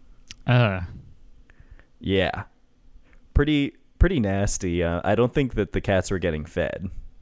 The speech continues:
Speaker 1: Oh, no.
Speaker 2: So I guess this ended up not being that cute.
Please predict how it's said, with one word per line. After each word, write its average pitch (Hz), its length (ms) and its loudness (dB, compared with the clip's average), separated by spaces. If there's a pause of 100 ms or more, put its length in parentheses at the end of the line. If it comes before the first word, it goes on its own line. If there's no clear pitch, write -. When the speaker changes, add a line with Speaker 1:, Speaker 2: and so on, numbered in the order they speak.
(400)
Speaker 1:
Oh, 127 220 4
no. 107 500 2 (1900)
Speaker 2:
So 135 220 6
I 127 100 8
guess 180 200 6
this 170 200 4
ended 135 220 4
up 107 120 4
not 101 180 2
being 80 160 0
that 62 180 -6
cute. - 260 -12